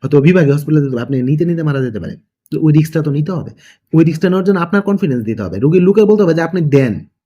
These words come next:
একটা রিস্ক বন্ডে সই লাগবে, কিন্তু রিস্ক বন্ডে সই নেওয়ার পরে আপনার এইটুকু স্বীকারোক্তি থাকতে হবে যে না, তারা চেষ্টা করছে কিন্তু আনফর্চুনেটলি ফেল করে গেছে। যদি আপনি না, এই তো আমার রুগী ভালো ছিল, এর চেয়ে আমি ওজার কাছে নিলেই ভালো হতো, কিন্তু এই এখন এই যে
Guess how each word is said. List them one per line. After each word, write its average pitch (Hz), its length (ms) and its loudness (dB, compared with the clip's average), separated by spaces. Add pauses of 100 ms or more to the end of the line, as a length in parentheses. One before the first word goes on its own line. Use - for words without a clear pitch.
(840)
একটা 156 200 0
রিস্ক 160 220 2
বন্ডে 185 200 2
সই 170 200 2
লাগবে, 131 240 2
কিন্তু 143 180 0
রিস্ক 170 160 2
বন্ডে 190 180 0
সই 180 160 0
নেওয়ার 190 200 0
পরে 196 180 0
আপনার 185 200 -2
এইটুকু 175 260 0
স্বীকারোক্তি 208 480 -2
থাকতে 170 260 -6
হবে 151 100 0
যে 147 80 2
না, 127 220 -2 (300)
তারা 165 160 0
চেষ্টা 202 380 0
করছে 185 360 -4
কিন্তু 160 280 -2
আনফর্চুনেটলি 165 680 -2
ফেল 127 180 0
করে 98 200 -4
গেছে। 92 220 -12 (480)
যদি 151 140 2
আপনি 165 200 0
না, 156 440 2
এই 151 100 6
তো 147 140 -4
আমার 151 140 2
রুগী 165 220 2
ভালো 139 200 2
ছিল, 151 340 2
এর 143 100 0
চেয়ে 143 140 -6
আমি 156 100 0
ওজার 156 260 0
কাছে 135 180 -6
নিলেই 165 260 0
ভালো 151 220 2
হতো, 151 340 0 (320)
কিন্তু 147 260 0
এই 139 240 4
এখন 139 220 0
এই 135 120 2
যে 131 100 2